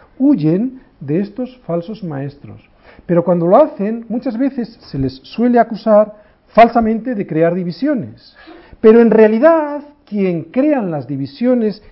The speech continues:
y tropiezos, como nos dice aquí Pablo, son aquellos que falsean, ¿qué dice? La doctrina que vosotros habéis aprendido.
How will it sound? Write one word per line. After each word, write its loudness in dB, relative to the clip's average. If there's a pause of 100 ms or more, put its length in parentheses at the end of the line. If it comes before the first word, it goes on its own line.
(120)
y -10
tropiezos, -6
como -10
nos -8
dice -6
aquí -8
Pablo, 0 (240)
son 0
aquellos 2
que -2 (380)
falsean, 2
¿qué -2
dice? -6
La 0
doctrina -2 (320)
que -4
vosotros -4
habéis -8
aprendido. -10